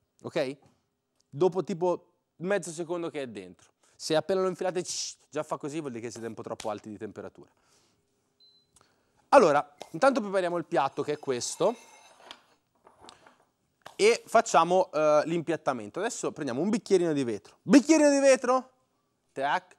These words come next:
vai, vai! Che bello, ok? È bello lavorare così, arriva tutto al momento. A casa non lo fate, <laughs> non fate queste cose a casa. Allora, il pomodoro vedete che si è gelatinato quasi, perché quando si frulla il pomodoro fa questo effetto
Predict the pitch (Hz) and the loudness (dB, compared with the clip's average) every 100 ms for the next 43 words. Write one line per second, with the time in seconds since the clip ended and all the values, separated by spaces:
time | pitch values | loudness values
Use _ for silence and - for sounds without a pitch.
0 | _ 156 147 120 170 120 - _ _ _ | _ -2 -2 0 0 0 -14 _ _ _
1 | _ _ _ _ _ - - _ _ _ | _ _ _ _ _ -20 -20 _ _ _
2 | _ _ _ _ _ _ _ _ _ _ | _ _ _ _ _ _ _ _ _ _
3 | _ _ _ _ - _ _ _ _ _ | _ _ _ _ -20 _ _ _ _ _
4 | 101 85 90 80 82 85 _ 104 131 110 | -12 -10 -10 -10 -14 -18 _ -8 -6 -6
5 | 127 _ _ _ - 180 160 110 104 101 | -8 _ _ _ -6 -2 0 -2 -6 -10
6 | - 110 98 104 160 170 214 - 170 165 | -12 -12 -8 -6 -4 -6 -8 -6 -6 -4
7 | 123 98 - _ _ _ _ 120 180 175 | -6 -12 -18 _ _ _ _ -2 -2 0
8 | 160 131 127 95 90 - 139 160 220 - | -4 -6 -4 -4 -4 -4 0 2 2 6
9 | 214 214 190 202 226 180 165 165 147 - | 6 6 4 -4 -8 -8 -4 -4 -4 -6
10 | 98 90 - _ _ - - - 233 208 | -8 -8 -14 _ _ -20 -8 4 6 6
11 | 233 247 262 262 196 214 175 - 160 139 | 4 4 6 6 4 2 -2 -2 -4 0
12 | 151 165 165 165 151 120 127 123 120 117 | 2 2 0 -2 -2 -4 -4 -2 -2 -4
13 | 117 123 143 147 143 - 175 139 - 127 | -10 -10 -8 -8 -12 -8 -4 -4 -4 -4
14 | 147 139 - 120 - 123 - 110 - - | -4 -4 -8 -8 -12 -12 -8 -8 -8 -16